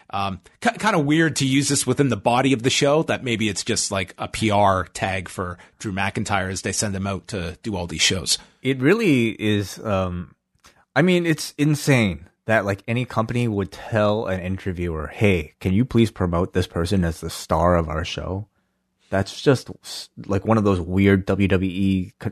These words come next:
Speaker 2: like, P R control things that just makes everybody come across pretty bad.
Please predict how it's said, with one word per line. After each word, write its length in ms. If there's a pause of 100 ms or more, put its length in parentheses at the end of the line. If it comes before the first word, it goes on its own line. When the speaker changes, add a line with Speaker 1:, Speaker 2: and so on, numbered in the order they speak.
Speaker 2:
like, 220 (300)
P 200
R 140
control 400
things 320
that 160
just 340 (1040)
makes 320
everybody 380
come 180
across 400
pretty 260
bad. 460